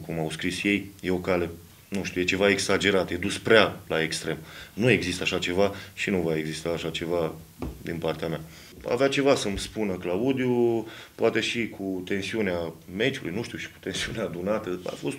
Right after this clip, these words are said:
pur și simplu un meci de juniori unu între L P S și C S U. Un meci câștigat de C S U la o diferență foarte mare, deci nu cred că avem. Și Claudiu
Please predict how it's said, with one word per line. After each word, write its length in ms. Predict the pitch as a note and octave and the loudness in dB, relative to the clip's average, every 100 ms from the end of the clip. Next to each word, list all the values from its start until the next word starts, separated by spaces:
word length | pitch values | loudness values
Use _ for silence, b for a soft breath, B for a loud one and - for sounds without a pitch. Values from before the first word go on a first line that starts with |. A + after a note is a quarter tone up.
| - | -8
pur 160 | - B2 | -6 -6
și 100 | - | -4
simplu 240 | A#2+ G2+ | -4 -4
un 60 | G2+ | -2
meci 160 | G#2 | -2
de 140 | E2+ F2 | -2 -4
juniori 440 | D#2+ F2+ F#2+ F#2 D#2+ | -2 -2 0 0 0
unu 320 | G2+ F2 D#2+ B B B B | -2 -2 -6 B B B B
între 260 | - F2+ F#2 | -8 -4 0
L 120 | G2 | 0
P 120 | F2 | 0
S 60 | F2 F#2+ | -2 0
și 380 | - E2+ E2 D#2+ - | 0 -2 -4 -6 -6
C 180 | - G2+ | -2 -2
S 80 | - | 0
U. 320 | F#2 B2+ B2+ B B B B - | 0 0 -2 B B B B -8
Un 400 | - B2+ B2+ B2 | 0 2 2 4
meci 220 | C3+ C3+ | 4 4
câștigat 360 | A#2 A2+ G#2 A#2+ | 2 2 6 6
de 80 | G#2 | 6
C 140 | G#2 | 0
S 80 | G2 | 2
U 120 | G#2+ | 4
la 60 | G#2 | 4
o 80 | F#2+ | 2
diferență 460 | F2+ G2+ G#2+ - | 2 4 4 2
foarte 480 | F2 - D3 A2 - | -4 10 10 10 6
mare, 360 | G2+ A2 F#2 D#2 - | 2 4 2 0 -10
deci 300 | - - - | -16 -10 -8
nu 120 | - - | -6 -6
cred 280 | - G2+ | 0 0
că 100 | - F2 | 0 -2
avem. 380 | F#2 F2+ E2 D#2+ D#2+ - B B B B B | -2 -4 -6 -12 -18 -20 B B B B B
Și 140 | - | -8
Claudiu 600 | - C3 C3+ B2 G#2+ G2 | 6 8 8 6 4 2